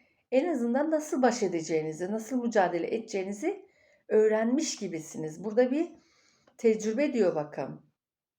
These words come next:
Ustalaşmış gibisiniz hani bazı konularda çeke çeke ya da bir sıkıntıları çeke çeke artık bazı şeyleri çözmüş gibisiniz. Arkadaşlar bir enerji düşünüyorsunuz. Yani, e, size yapıldığını mı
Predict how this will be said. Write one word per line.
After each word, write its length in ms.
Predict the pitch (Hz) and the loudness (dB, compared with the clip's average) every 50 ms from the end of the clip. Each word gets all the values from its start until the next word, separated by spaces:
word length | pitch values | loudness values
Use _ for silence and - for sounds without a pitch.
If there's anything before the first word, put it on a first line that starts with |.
| _ _ _ | _ _ _
Ustalaşmış 800 | 196 - - - 214 202 202 202 202 - - 269 262 254 - - | -20 -18 -4 0 2 2 2 2 0 0 0 0 0 0 0 -4
gibisiniz 540 | 208 175 165 156 - - 156 156 156 - | -8 -8 -8 -10 -10 -10 -10 -8 -6 -6
hani 180 | 170 160 160 160 | -6 -6 -2 -2
bazı 300 | 165 160 160 156 - - | 0 0 0 -2 -4 -6
konularda 580 | - 160 156 156 151 156 156 156 156 156 151 - | -8 -6 -6 -4 -4 -2 -2 -2 -2 -2 -6 -4
çeke 340 | - - - - 185 175 | -4 -4 -4 -4 -6 -8
çeke 280 | - - 160 - - 170 | -6 -8 -10 -8 -2 0
ya 200 | 160 160 156 - | 0 0 2 4
da 280 | 226 247 294 - - - - - _ _ _ _ _ - | 4 4 4 2 -2 -10 -18 -20 _ _ _ _ _ -16
bir 60 | 214 175 | -14 -12
sıkıntıları 680 | - - 180 - 180 175 175 170 170 170 165 160 160 | -10 -10 -8 -6 -6 -6 -4 -2 0 0 0 0 -2
çeke 320 | - 220 214 214 190 175 | -2 -2 -2 -2 -4 -6
çeke 520 | - 175 170 170 - 247 247 254 247 - - - - - - - _ | -6 -6 -6 2 4 4 4 4 2 -2 -8 -16 -20 -20 -20 -18 _
artık 400 | - 202 196 175 - 175 170 - | 0 0 0 0 -2 -6 -4 0
bazı 280 | 208 196 190 180 - - | 0 0 0 -2 -4 -4
şeyleri 280 | 185 175 208 240 247 - | 0 2 2 2 2 2
çözmüş 440 | 226 202 185 185 196 196 - - | -2 -2 -2 -2 -6 -8 -10 -10
gibisiniz. 640 | - 180 170 160 156 - - 160 151 139 - - - - - - - - _ _ _ _ _ _ _ _ _ _ _ - | -10 -10 -8 -10 -10 -8 -6 -6 -6 -6 -6 -10 -12 -14 -14 -16 -18 -20 _ _ _ _ _ _ _ _ _ _ _ -4
Arkadaşlar 680 | 240 233 233 226 208 190 180 170 175 - 190 190 190 | -2 -2 0 0 2 2 2 0 0 0 -2 -2 0
bir 120 | 233 240 - | -2 -2 0
enerji 840 | 226 220 226 214 220 220 214 214 220 226 226 226 - - - - - _ _ _ _ _ _ _ _ _ - | 0 2 2 2 2 2 2 0 -2 0 0 0 0 -2 -4 -8 -16 _ _ _ _ _ _ _ _ _ -12
düşünüyorsunuz. 840 | 185 180 - - 180 175 165 160 160 160 - - 165 160 160 160 165 | -10 -10 -8 -6 -4 -4 -2 -4 -4 -6 -8 -8 -6 -6 -6 -4 -2
Yani, 600 | 175 175 170 170 170 175 175 170 170 - - - - _ _ _ _ _ _ _ _ _ _ - | 0 0 0 0 0 -2 -2 -2 -2 -4 -8 -12 -18 _ _ _ _ _ _ _ _ _ _ -6
e, 320 | 180 175 170 170 165 170 | -4 -4 -4 -4 -4 -6
size 300 | 175 - - 180 190 196 | -8 -10 -6 -2 0 0
yapıldığını 640 | 185 180 180 - 196 180 175 185 180 175 185 202 208 | 0 0 -2 -4 -6 -6 -2 -2 -2 0 0 -2 -2
mı 300 | 196 190 185 185 180 | 0 -2 -2 -4 -4